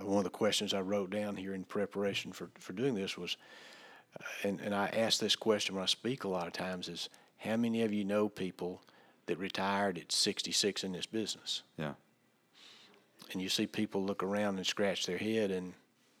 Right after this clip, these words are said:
Speaker 1: there's not a lot.
Speaker 2: Right.
Speaker 1: A-, and why is that?
Speaker 2: Yeah.
Speaker 1: Well, it, it's a holidays,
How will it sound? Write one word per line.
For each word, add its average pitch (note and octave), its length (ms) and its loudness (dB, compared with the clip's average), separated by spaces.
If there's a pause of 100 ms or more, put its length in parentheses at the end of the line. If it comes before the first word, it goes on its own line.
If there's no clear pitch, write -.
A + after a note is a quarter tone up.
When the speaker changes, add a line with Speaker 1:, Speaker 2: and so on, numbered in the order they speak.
(140)
Speaker 1:
there's G2 100 -8
not B2 160 4
a A2 40 4
lot. A2 340 2 (100)
Speaker 2:
Right. C#2+ 260 0 (440)
Speaker 1:
A-, - 160 -6
and B2+ 160 0
why C3+ 220 4
is A#2 180 2
that? - 420 -4
Speaker 2:
Yeah. D2+ 180 -2 (460)
Speaker 1:
Well, D3+ 220 4
it, D#3 140 0 (280)
it's - 200 2
a F2+ 100 0 (1120)
holidays, A2+ 840 4